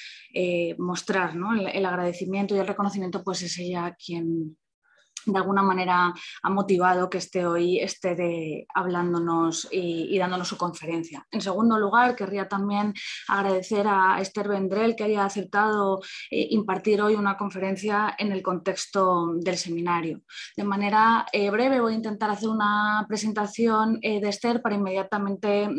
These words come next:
después, eh, darle la palabra, pues el, el objetivo de hoy es, es poder escucharla. Eh, Esther Vendrell es bailarina, docente, gestora e investigadora, licenciada y doctora en Historia del Arte por la Universidad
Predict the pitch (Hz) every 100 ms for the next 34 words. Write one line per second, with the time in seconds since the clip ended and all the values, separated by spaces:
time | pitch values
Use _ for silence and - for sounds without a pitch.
0 | 202 196 - 202 190 196 190 - 208 190
1 | 180 175 170 165 165 165 190 185 190 185
2 | 185 175 175 180 185 170 - 160 156 156
3 | - 175 - 180 208 196 165 165 170 170
4 | 170 170 170 160 - - 180 - 180 175
5 | - 170 - 165 - - - - - -
6 | - - 196 196 185 - 220 233 233 233
7 | 220 202 202 190 247 269 269 208 202 226
8 | 240 240 247 254 226 202 - 208 214 208
9 | 208 - 196 196 190 190 196 180 190 254
10 | 262 262 220 185 175 220 220 214 196 196
11 | - - 214 196 190 214 202 202 180 220
12 | 202 196 196 196 190 190 202 190 185 175
13 | - 185 190 185